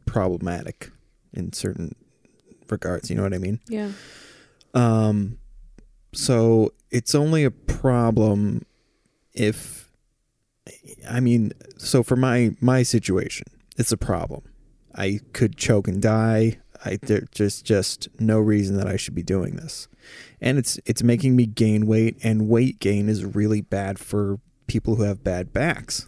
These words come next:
Speaker 1: Like, even if you don't have a bad back, it can be bad, but, like, especially for me because
Speaker 2: Well, and you've had bad knees in the past too, so
Speaker 1: bad
Speaker 2: it's like
Speaker 1: knees, yep. And, uh, and plus snacking on all that stuff, you, I'm dehydrating myself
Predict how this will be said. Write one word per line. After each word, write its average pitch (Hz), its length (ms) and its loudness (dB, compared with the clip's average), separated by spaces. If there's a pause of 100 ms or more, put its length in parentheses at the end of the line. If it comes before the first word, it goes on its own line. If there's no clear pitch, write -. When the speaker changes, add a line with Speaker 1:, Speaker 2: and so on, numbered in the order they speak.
Speaker 1:
Like, 104 240 -4 (380)
even 190 180 4
if 151 80 2
you 127 80 4
don't 123 140 6
have 123 100 2
a 120 60 2
bad 120 240 2
back, 117 300 0 (300)
it - 60 -20
can - 100 -4
be 110 60 4
bad, 107 320 2
but, 107 220 0
like, 95 200 -2
especially 117 380 0
for 110 140 -2
me 131 160 2
because 107 640 0 (260)
Speaker 2:
Well, 247 140 4
and 233 120 4
you've 220 120 2
had 214 180 0
bad 180 240 0
knees 185 300 0
in 185 100 -4
the 170 80 0
past 175 400 -4
too, 175 240 2
so - 180 2
Speaker 1:
bad - 120 4
Speaker 2:
it's 113 120 0
like 120 200 6
Speaker 1:
knees, 131 420 2
yep. 127 220 2 (1000)
And, 110 340 4
uh, 101 380 2 (240)
and 190 360 2
plus - 420 -2
snacking 175 400 0
on 175 40 2
all 165 140 4
that 160 140 2
stuff, - 260 -2
you, 131 80 -2 (100)
I'm 123 200 2
dehydrating 110 800 2
myself 101 720 0